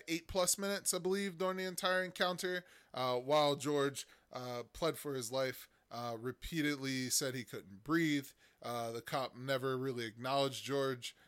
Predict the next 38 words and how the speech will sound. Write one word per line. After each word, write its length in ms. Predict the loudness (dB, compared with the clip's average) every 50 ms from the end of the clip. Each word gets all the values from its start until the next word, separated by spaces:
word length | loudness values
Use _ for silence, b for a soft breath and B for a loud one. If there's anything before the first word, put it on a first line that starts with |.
| b -10
um, 400 | -6 -4 -4 -2 -4 -4 -6 -8 -4
or 260 | 0 2 2 4 4
his 200 | 2 2 0 0
pleas 340 | -2 0 0 0 2 2 0
for 140 | 0 -4 -2
help. 320 | 2 4 6 6 4 2 _ B B B B B B B B -10
Um, 380 | -8 -6 -6 -6 -6 -8 -10 -12 -12
and 100 | -10 -10
continued 380 | -8 -6 -4 -2 -2 -2 -2
to 80 | -2 -2
knee 140 | -2 0 0
on 100 | 0 0
his 140 | -2 -2 0
neck. 260 | 2 2 0 0 -2
Later, 280 | -2 0 0 0 -2
George 400 | -2 -4 -4 -4 -4 -6 -10 -6
died, 300 | -2 0 2 4 4 4
obviously, 600 | 4 2 0 0 0 0 -2 -2 -2 -2 -4 -6 B B B B B B B
uh, 320 | -4 -2 -2 -2 -2 -2 0
and 320 | 0 0 0 0 0 -2 -2
that's 220 | -2 -2 -2 -2
what 200 | -2 -2 -2 -2 -4 -10 -16 -12 -10
caused 540 | -2 2 4 4 4 4 2 0 -4 -4
the, 240 | -4 -6 -6 -6 -8 -10 -12
the 160 | -10 -10 -10
big 280 | -8 -6 -6 -6 -6 -6 -2 _
uproar, 600 | 0 0 0 -2 -6 -6 -4 -2 -2 -2 -4 -4 B B B B B -8
uh, 220 | -6 -4 -4 -4
for 160 | -6 -8 -8
change 340 | -4 0 0 0 0 0 -2
in 80 | -2 -4
our 80 | -4
country, 380 | -4 -6 -8 -8 -8 -8 -8 -8
because, 400 | -8 -8 -6 -4 -4 -4 -4 -8 b b b b -10
honestly, 540 | -6 -6 -4 -2 0 0 2 2 0 -2 -2 b b b b -4
uh, 240 | -2 -2 0 -2 -4 -6 -2 2
Black 260 | 2 4 4 2 0
people 480 | -4 -6 -4 -2 0 0 0 0 -2